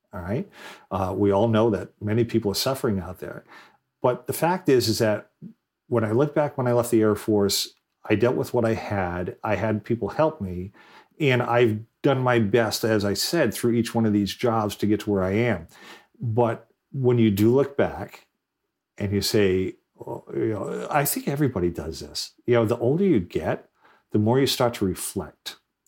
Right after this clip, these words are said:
the more you start to think of what ifs. All of the pain that I had to go through to get to where I am today, I don't think I'd change it for anything. Because what ifs don't exist.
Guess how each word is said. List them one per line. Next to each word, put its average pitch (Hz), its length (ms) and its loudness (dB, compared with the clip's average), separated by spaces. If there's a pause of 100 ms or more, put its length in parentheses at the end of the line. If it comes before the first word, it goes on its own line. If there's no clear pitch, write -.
the 110 60 0
more 117 200 2
you 151 60 4
start 131 320 0
to 117 80 2
think 107 480 0 (180)
of 98 180 0
what 98 220 2
ifs. - 520 -2 (1160)
All 180 440 2
of 147 120 0
the 147 80 4
pain 123 580 0
that 107 120 2
I 113 160 0
had 107 300 0
to 101 40 -2
go 98 340 2
through 107 280 0
to 98 80 -4
get 98 180 2
to - 80 -6
where 92 180 0
I 92 140 -2
am 95 140 -4
today, 98 420 -4 (960)
I 104 60 0
don't 131 240 0
think 117 180 0
I'd 98 140 0
change 95 300 -2
it 87 120 -8
for 90 140 -10
anything. 82 360 -12 (920)
Because 110 760 2 (200)
what 143 260 4
ifs 135 200 0
don't 110 300 2
exist. 95 600 -2